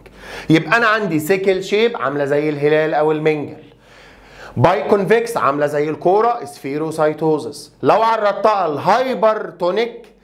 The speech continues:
هايبرتونيك تكرمش، كيرينيشن أو شرينكج، أو هايبوتونيك تبقى سويلنج. جميل؟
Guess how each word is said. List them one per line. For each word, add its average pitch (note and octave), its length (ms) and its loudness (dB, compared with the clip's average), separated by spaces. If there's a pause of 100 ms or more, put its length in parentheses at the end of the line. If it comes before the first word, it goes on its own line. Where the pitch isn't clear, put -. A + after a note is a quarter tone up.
(220)
هايبرتونيك F#3+ 1000 0
تكرمش، F3+ 880 -4 (200)
كيرينيشن F#3+ 880 0 (140)
أو E3+ 160 0
شرينكج، D#3+ 880 -4 (460)
أو C3+ 140 4
هايبوتونيك G3 680 0
تبقى E3 480 -2
سويلنج. A#2 720 -2 (200)
جميل؟ D#3+ 420 2